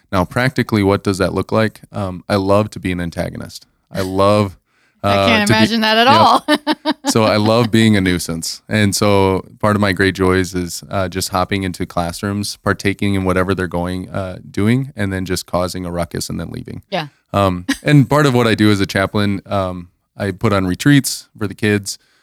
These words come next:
Speaker 1: Uh, I'll celebrate masses. I'll, uh, perform the sacraments. So mostly what priestly duties. And then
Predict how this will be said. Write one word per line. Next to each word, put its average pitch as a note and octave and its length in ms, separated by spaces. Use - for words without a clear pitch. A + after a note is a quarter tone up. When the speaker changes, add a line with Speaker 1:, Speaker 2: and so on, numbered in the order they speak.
Speaker 1:
Uh, F#2+ 220
I'll F#2+ 140
celebrate F#2 420
masses. G#2 560
I'll, F2+ 160
uh, G2+ 200
perform F#2+ 400
the F2+ 80
sacraments. F2+ 600
So - 280
mostly F#2+ 420
what F#2 220
priestly F#2 340
duties. F#2 380
And A2 100
then A2 240